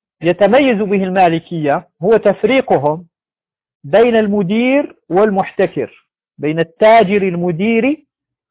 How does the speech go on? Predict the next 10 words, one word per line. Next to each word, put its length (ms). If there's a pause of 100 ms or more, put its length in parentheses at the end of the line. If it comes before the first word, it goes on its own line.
(260)
والتاجر 760
المحتكر. 840 (1600)
فلذلك 380
قال: 280
"والعرض 920 (160)
ذو 220
التجري 680 (180)
ودين 640
من 560
أدار"، 800